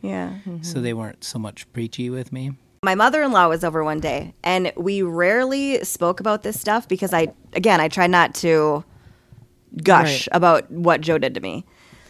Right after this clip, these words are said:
Speaker 1: I must have said something this day, though, because she told me words that I will never forget for as long, as long as I live. She said, "Heidi, you have to stop fighting with Joe when he's drunk,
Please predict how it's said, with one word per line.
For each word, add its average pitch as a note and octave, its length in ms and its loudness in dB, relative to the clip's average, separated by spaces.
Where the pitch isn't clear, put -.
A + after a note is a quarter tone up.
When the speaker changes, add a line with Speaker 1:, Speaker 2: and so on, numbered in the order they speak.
Speaker 1:
I F#3+ 80 6
must A3+ 200 6
have B3+ 120 4
said A#3 240 4
something A3+ 360 4
this G3+ 160 0
day, F#3 180 6
though, C#3 340 -2
because G#3 400 4
she - 220 -2
told A3 260 0
me C4+ 320 4
words F3+ 720 4
that F3 140 2
I E3+ 140 6
will F#3 100 2
never F3+ 260 0
forget A3 480 0
for F#3+ 160 0
as E3+ 200 0
long, D#3 600 2
as D#3 160 -8
long C3 320 -2
as D#3 100 -8
I - 120 -8
live. C#2+ 400 -14
She - 160 -6
said, F#3+ 240 0
"Heidi, G3 460 0
you F#3 100 2
have F#3 120 2
to F3+ 60 -2
stop G3+ 400 4
fighting A3+ 400 0
with G3 180 -4
Joe E3 520 0
when E3 120 -2
he's E3+ 120 -2
drunk, F#3 380 -4